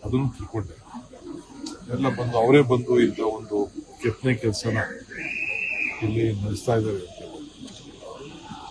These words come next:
So ಇಲ್ಲಿ ಧರ್ಮ ಜಾತಿ ಇಲ್ಲ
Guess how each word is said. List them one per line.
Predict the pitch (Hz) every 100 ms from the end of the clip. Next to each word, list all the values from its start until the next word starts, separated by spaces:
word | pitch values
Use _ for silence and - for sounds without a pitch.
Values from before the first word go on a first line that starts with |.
| - - -
So | 131
ಇಲ್ಲಿ | 135 147 135 123 127 - - - - - - - 104
ಧರ್ಮ | 127 139 131 - - - - - - - - - - - - -
ಜಾತಿ | - 120 123
ಇಲ್ಲ | 101